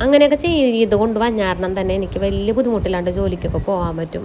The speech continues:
എന്താന്ന് വെച്ചാൽ അവൻ അവന്റെ കാര്യങ്ങളൊക്കെ ചെയ്തോളും. നിലമ്പ് ഇരിക്കണ ഈ ഒരു ചെറിയ കണ്ണാടിയിലാണ് ട്ടോ എന്റെ മേക്കപ്പ് മുഴുവനും ഞാൻ നടത്തുന്നത്. ഇതാണ് ട്ടോ എന്റെ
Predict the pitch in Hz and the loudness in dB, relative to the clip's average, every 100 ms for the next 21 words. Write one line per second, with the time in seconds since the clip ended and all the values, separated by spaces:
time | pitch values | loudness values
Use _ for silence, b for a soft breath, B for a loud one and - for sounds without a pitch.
0 | 190 190 196 190 202 208 208 214 214 214 | -4 -2 -2 -2 -2 -2 -2 -2 -4 -4
1 | 214 208 214 208 196 196 196 - - _ | -4 -4 -4 -4 -2 -4 -6 -10 -16 _
2 | _ _ _ 226 226 220 226 294 - 220 | _ _ _ 0 4 4 4 2 0 2
3 | 240 233 226 220 233 254 220 226 240 214 | 2 2 2 2 2 0 2 2 2 2
4 | 202 208 196 196 196 185 208 196 196 180 | 4 4 2 2 2 2 2 0 -2 -4
5 | 185 202 196 185 190 190 185 185 180 165 | -2 -2 -2 -2 -4 -4 -6 -8 -8 -10
6 | 165 175 B B 240 311 294 233 214 226 | -10 -12 B B 0 4 4 2 2 2
7 | 214 | 2